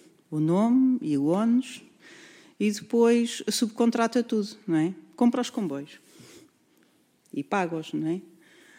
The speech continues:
Ah, faz a manutenção dos comboios.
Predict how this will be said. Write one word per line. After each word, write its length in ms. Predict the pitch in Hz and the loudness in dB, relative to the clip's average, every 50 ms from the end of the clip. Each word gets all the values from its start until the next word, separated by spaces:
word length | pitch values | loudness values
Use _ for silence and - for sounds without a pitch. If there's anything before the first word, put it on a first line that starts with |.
| - - - _ _ - | -20 -20 -20 _ _ -8
Ah, 680 | 165 170 165 160 156 156 147 147 143 143 143 147 147 151 - - - - | -6 -4 -2 -2 -2 -2 -4 -4 -4 -6 -6 -8 -10 -12 -16 -18 -20 -20
faz 400 | - - - - - 190 185 175 | -20 -18 -8 -4 -2 -2 0 0
a 80 | 185 190 | -2 0
manutenção 500 | 196 196 196 190 - 185 170 - 214 208 | 0 0 -2 -2 -2 -4 -2 0 0 0
dos 120 | 196 - | 0 -2
comboios. 640 | - - 190 185 175 151 143 139 143 147 - - | -2 0 0 2 2 2 0 -2 -4 -6 -8 -14